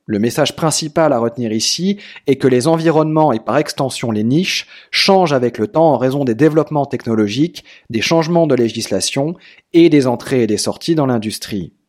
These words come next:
C'est la raison pour laquelle la taille optimale pour une entreprise peut ne pas être figée pour une industrie particulière et que le fait de comparer les valorisations d'entreprises qui ont des modèles économiques différents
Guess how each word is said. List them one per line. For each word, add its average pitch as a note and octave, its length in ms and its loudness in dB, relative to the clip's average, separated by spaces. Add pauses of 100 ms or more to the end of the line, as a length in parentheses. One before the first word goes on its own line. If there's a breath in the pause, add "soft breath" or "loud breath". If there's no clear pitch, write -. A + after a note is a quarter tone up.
C'est G#2+ 100 -6
la G#2 80 0
raison A#2 220 0
pour A#2 180 -2
laquelle C#3+ 480 2 (320 loud breath)
la A2 120 -2
taille F3 260 2
optimale D3+ 540 0
pour B2 140 -8
une A#2 120 -2
entreprise C#3+ 680 -2 (300 soft breath)
peut E3 160 6
ne C#3 100 0
pas E3 260 2
être C#3 260 0
figée C3 360 0
pour A#2 200 -6
une A2+ 80 -2
industrie A#2 400 -4
particulière A2 880 -2 (340 soft breath)
et B2+ 80 -2
que B2+ 120 0
le B2 120 4
fait E3+ 260 0
de D3 120 2
comparer C#3 480 -2
les A#2 120 0
valorisations C#3 680 0
d'entreprises B2 720 -2 (260 loud breath)
qui G#2+ 160 -2
ont E3 140 2
des D3+ 120 4
modèles C3+ 380 2
économiques A#2 420 -2
différents G#2+ 640 -4